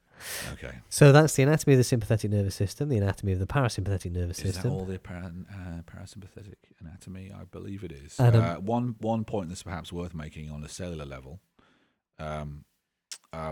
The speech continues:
Speaker 1: preganglionic parasympathetic cells synapse with,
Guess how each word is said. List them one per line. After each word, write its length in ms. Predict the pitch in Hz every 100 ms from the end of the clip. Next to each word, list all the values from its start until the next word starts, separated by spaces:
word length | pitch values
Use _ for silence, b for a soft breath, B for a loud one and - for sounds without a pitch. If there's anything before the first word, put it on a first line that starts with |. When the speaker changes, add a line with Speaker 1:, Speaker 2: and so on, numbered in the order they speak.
| -
Speaker 1:
preganglionic 1000 | - 110 101 85 82 76 71 71 - - _ _ _ _ _ _ _ _ _ _ _ _
parasympathetic 840 | 98 87 78 80 67 - 65 67 -
cells 580 | 67 62 58 - - _ _ _ _ _ _ _
synapse 640 | - 85 78 76 - -
with, 440 | 78 76 71 -